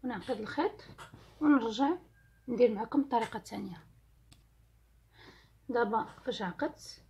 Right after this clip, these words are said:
وتكرزوا الخدمة مزيان، من بعد كنجي عاوتاني نطلع هنا الخيط من هنا، ماشي من عند الرندة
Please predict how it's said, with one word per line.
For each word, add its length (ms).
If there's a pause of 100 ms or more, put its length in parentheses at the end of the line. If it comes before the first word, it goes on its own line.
(480)
وتكرزوا 460
الخدمة 360
مزيان، 480 (4000)
من 180
بعد 240
كنجي 320
عاوتاني 640 (1600)
نطلع 340
هنا 260
الخيط 300
من 160
هنا، 240 (960)
ماشي 300
من 100
عند 240
الرندة 500